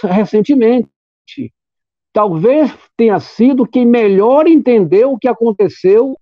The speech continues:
entre o movimento operário e popular no, em São Paulo. É fascinante reler ele. Eu, quando ele morreu, eu fiquei muito emocionado lendo o texto dele.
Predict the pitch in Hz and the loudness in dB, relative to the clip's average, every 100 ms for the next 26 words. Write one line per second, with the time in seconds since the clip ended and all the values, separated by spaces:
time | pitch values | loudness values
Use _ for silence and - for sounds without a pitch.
0 | - 226 214 208 208 208 - 185 214 233 | -4 -2 0 -2 -2 -4 -2 -2 0 -2
1 | 240 226 214 196 220 196 202 240 294 208 | -4 -2 -2 0 -2 -4 -6 -4 -4 -2
2 | 220 233 147 123 _ _ _ _ _ - | 0 -2 -4 -10 _ _ _ _ _ -10
3 | - 277 339 330 269 311 - 214 220 202 | -6 -2 0 2 2 0 -2 -2 2 2
4 | 185 160 151 - - 180 160 - - _ | 2 0 -4 -8 -4 -2 -2 -4 -12 _
5 | _ _ _ _ _ - 196 226 254 247 | _ _ _ _ _ -4 -2 0 0 0
6 | 202 160 240 - - 240 202 240 269 269 | 0 0 -2 -2 -2 0 2 2 0 -2
7 | 254 202 190 - 180 165 175 180 190 170 | -2 -4 -4 -6 -4 -2 -4 -2 -2 0
8 | 165 139 139 139 135 113 | -2 -4 -6 -2 -2 -4